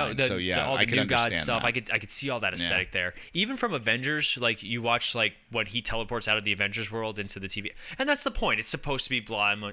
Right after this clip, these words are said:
Speaker 1: mundane, and, like, very, uh, office workplace. Um,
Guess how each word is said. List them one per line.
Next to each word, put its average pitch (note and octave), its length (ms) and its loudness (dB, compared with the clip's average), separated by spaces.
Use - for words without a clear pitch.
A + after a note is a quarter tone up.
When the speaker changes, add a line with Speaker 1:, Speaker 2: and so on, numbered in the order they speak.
Speaker 1:
mundane, G#2+ 540 -2
and, G2 220 -4
like, F#2+ 220 0
very, G#2 440 0
uh, F2+ 220 -4
office - 420 -6
workplace. F#2 560 -4
Um, F#2 280 -8